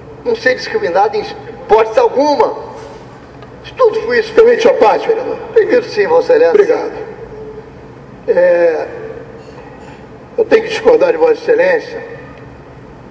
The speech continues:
Speaker 1: Obrigado.
Speaker 2: quando fala que a política não é preparada. Entenda uma coisa, vereador.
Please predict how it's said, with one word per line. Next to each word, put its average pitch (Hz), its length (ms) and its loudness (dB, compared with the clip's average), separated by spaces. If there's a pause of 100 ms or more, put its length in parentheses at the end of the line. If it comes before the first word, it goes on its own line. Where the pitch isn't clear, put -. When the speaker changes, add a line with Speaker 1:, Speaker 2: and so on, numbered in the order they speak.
(140)
Speaker 1:
Obrigado. - 300 -14 (160)
Speaker 2:
quando 185 220 2
fala 170 280 2
que 190 100 -4
a 170 40 2
política 165 540 -2
não 170 140 2
é 156 80 2
preparada. 147 640 -2 (1400)
Entenda 208 260 4
uma 196 160 2
coisa, 170 240 0
vereador. 156 460 0